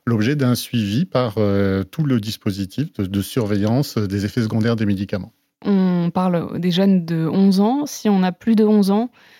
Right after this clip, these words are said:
Speaker 2: euh, et qu'on souhaite se faire vacciner, donc qu'on est parent d'un jeune de onze ans, est-ce que c'est possible ?
Speaker 1: Alors, le, le vaccin, il est positionné sur la vaccination entre onze et, et quatorze ans. Là, il y a effectivement une campagne nationale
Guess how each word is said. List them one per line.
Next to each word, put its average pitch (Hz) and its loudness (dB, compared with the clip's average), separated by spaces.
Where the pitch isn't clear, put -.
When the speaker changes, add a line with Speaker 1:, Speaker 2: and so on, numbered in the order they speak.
Speaker 2:
euh, 165 -2
et 165 -2
qu'on 175 -4
souhaite 208 -4
se 208 -2
faire 185 -2
vacciner, 175 -6
donc 190 -4
qu'on 165 -6
est 151 -2
parent 175 -2
d'un 170 0
jeune 175 -2
de 170 -2
onze 175 -2
ans, 214 -4
est-ce - -4
que 220 0
c'est 202 -2
possible ? 190 -4
Speaker 1:
Alors, 113 0
le, 131 0
le 127 2
vaccin, 127 0
il 170 2
est 120 2
positionné 120 0
sur 135 -2
la 113 2
vaccination 107 -2
entre 139 0
onze 127 0
et, 104 0
et 107 -2
quatorze 95 -6
ans. 185 2
Là, 139 2
il 117 -2
y 107 0
a 95 -2
effectivement 113 -6
une 92 -4
campagne 110 -2
nationale 113 0